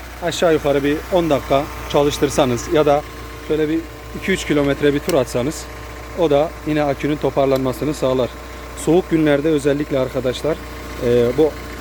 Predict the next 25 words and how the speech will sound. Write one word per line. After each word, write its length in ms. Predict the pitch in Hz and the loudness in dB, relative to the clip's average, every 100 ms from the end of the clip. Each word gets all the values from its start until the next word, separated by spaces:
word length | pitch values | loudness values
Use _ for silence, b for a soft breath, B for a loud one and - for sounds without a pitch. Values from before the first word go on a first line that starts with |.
| - - - - - - - 190 | -12 -12 -12 -12 -12 -12 -4 2
akünün, 380 | 170 - 165 185 - - - 151 | 2 4 0 0 -4 -12 -10 -4
e, 320 | 131 127 127 127 | -2 0 0 0
boşalması 580 | 143 - 151 151 143 156 | -2 0 0 2 0 0
daha 280 | 143 160 160 - 151 | 2 4 2 -4 -6
yüksek 340 | 139 - 160 143 | -6 0 0 2
olur. 220 | 131 151 - - - - - - - - - 151 | 0 0 -4 -12 -12 -12 -12 -12 -12 -12 -4 2
O 80 | 170 | 2
yüzden, 340 | 165 143 160 165 - - - - | 2 2 2 0 -8 -12 -12 -4
e, 360 | 131 127 135 160 | 0 0 2 2
elinizden 420 | 160 165 156 165 | 2 2 2 2
geldiğince 520 | 160 151 160 156 139 | 2 2 2 2 2
üç, 240 | 156 165 151 - - - 170 | 2 0 -6 -8 -12 -10 -6
iki 120 | - | -2
üç 180 | 180 - | -2 0
günde 300 | 139 131 120 | -2 2 2
bir, 120 | 120 123 - 165 | 2 -2 -6 0
beş 200 | 170 - | 0 0
günde 320 | 151 147 143 | -2 0 2
bir 80 | 143 | 2
en 140 | 135 | 2
fazla 420 | 127 123 123 160 - - - - 147 | 0 -2 0 -2 -4 -12 -14 -8 -2
araçlarınızı 600 | 156 143 147 147 143 151 | 0 2 2 2 0 2
çalıştırmanızda 840 | 143 143 - 143 143 135 127 156 | 2 2 2 0 0 0 0 0
fayda 400 | 151 131 143 135 | 2 2 4 4
vardır. 320 | 123 113 156 | 2 0 -2